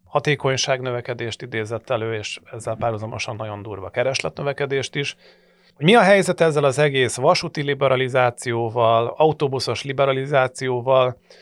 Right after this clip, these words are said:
abban most nehéz kiigazodni, és nem csak a közép-kelet-európai országokban, hanem úgy általában az egész Európai Unió szintjén. És talán a, az elbizonytalanodásnak a, a gyökere egészen messze az Egyesült Királyságban keresendő, a-, ami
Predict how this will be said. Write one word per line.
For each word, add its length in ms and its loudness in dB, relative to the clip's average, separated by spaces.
abban 180 2
most 180 0
nehéz 420 2
kiigazodni, 720 -2
és 100 -4
nem 120 -2
csak 180 -8
a 40 -12
közép-kelet-európai 1000 -2
országokban, 500 -2
hanem 200 -2
úgy 140 0
általában 500 0
az 120 -8
egész 300 -8
Európai 480 -4
Unió 360 -8
szintjén. 640 -4
És 220 -4
talán 280 6
a, 420 4
az 140 -8
elbizonytalanodásnak 1600 2
a, 220 6
a 220 -6
gyökere 640 0
egészen 480 2
messze 420 0
az 100 0
Egyesült 460 -4
Királyságban 600 0
keresendő, 640 -2
a-, 240 0
ami 300 -6